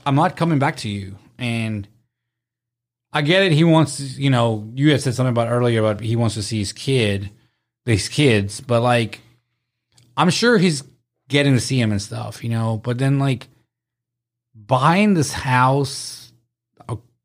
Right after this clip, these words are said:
like, across the street, that's pretty fucking intense.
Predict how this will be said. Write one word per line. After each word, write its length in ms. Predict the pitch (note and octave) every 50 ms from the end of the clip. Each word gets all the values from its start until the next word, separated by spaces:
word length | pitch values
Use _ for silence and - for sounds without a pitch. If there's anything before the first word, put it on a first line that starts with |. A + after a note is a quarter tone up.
| _ _ -
like, 280 | C3 B2+ A#2 - - - _ _ _ _ _ _ _ _
across 380 | - B2 - - C3 C#3 C3+ -
the 80 | C3+ A#2
street, 500 | - - - A2+ A2+ A2+ A#2 A#2 - _ _ -
that's 180 | C3 C3 C3 C3+
pretty 280 | - F#3+ F#3 D#3+ C#3
fucking 440 | - - B2 A#2+ A#2 - A2 G#2 G2+
intense. 600 | G2+ F#2+ - - G#2 F#2+ F2 G#2 G#2+ - - -